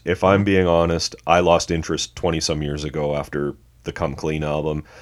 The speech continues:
Speaker 1: Not into the slick pop punk Dwarves. Not, it's definitely not into the hip hop influences with the Dwarves. Having said that, this is better than I expected. I gue-, I guess I should listen to some of the,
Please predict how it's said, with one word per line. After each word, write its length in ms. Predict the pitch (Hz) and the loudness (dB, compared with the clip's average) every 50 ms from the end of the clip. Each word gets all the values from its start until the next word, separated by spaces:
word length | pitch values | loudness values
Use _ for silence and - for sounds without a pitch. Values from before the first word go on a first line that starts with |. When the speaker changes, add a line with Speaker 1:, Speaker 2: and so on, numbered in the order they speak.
| - - _ _ - | -20 -20 _ _ -8
Speaker 1:
Not 260 | - - 110 120 123 113 | 0 6 6 8 8 8
into 220 | 110 110 104 110 | 6 4 2 -2
the 120 | 95 90 | -2 -2
slick 380 | 87 - - 87 85 90 - - - _ _ - | -2 -2 0 0 0 0 -2 -4 -10 _ _ 0
pop 280 | - 92 87 87 - | 4 6 6 6 4
punk 280 | - - 87 87 85 - | 2 0 0 0 -2 -2
Dwarves. 600 | - 80 82 87 87 85 85 80 80 - - - _ _ _ _ | 0 2 4 4 4 4 2 0 -4 -8 -10 -12 _ _ _ _
Not, 360 | - 85 73 104 101 104 104 | -6 0 4 6 6 6 6
it's 220 | - - 87 80 - | 4 0 -6 -8 -2
definitely 480 | - 98 90 90 - 90 82 76 80 | 2 4 4 4 2 0 -2 -2 0
not 240 | 80 82 85 85 82 | 0 0 0 0 0
into 160 | 82 82 82 | -2 -2 -4
the 120 | 76 71 69 | -4 -4 0
hip 220 | 76 95 92 - - | 2 2 2 2 2
hop 300 | 90 87 85 - - - - - | 2 2 2 0 -4 -12 -10 -6
influences 760 | 87 92 90 - - 95 92 92 90 - - 92 87 - | -4 -4 -4 -2 -2 0 0 0 0 -2 -4 -6 -6 -6
with 120 | - 85 - | -8 -8 -8
the 80 | - | -8
Dwarves. 460 | 82 - 87 90 87 87 87 90 - - - - - - - - - _ _ _ | -6 -2 0 2 2 2 0 -2 -6 -14 -16 -20 -20 -20 -20 -20 -20 _ _ _
Having 280 | - - 131 131 135 110 | 2 2 4 4 4 2
said 260 | 104 - 104 95 92 | 4 4 4 4 6
that, 240 | 92 95 95 95 - | 6 6 6 6 4
this 120 | 113 120 | 2 2
is 100 | - 104 | 0 0
better 260 | - - 85 85 92 90 | 2 2 4 4 4 2
than 160 | 80 82 73 | 0 0 -2
I 100 | 73 73 | -2 -4
expected. 520 | 67 65 - - - 73 78 - - 85 85 | -4 -4 -6 -6 -4 -6 -4 -4 -2 -2 -2
I 80 | 80 | -2
gue-, 140 | 76 80 - | -2 -4 -4
I 120 | - 95 98 | -2 -2 2
guess 200 | 95 117 127 - | 2 2 4 4
I 60 | - | 2
should 180 | - - 90 76 | 2 0 -2 -2
listen 320 | 73 76 - - 85 80 | -4 -4 -4 -4 -4 -4
to 80 | 82 78 | -2 -2
some 240 | - - 85 82 | -2 -2 -2 -2
of 120 | 85 78 76 | -4 -2 -2
the, 260 | 85 82 80 78 78 | 0 0 0 0 -2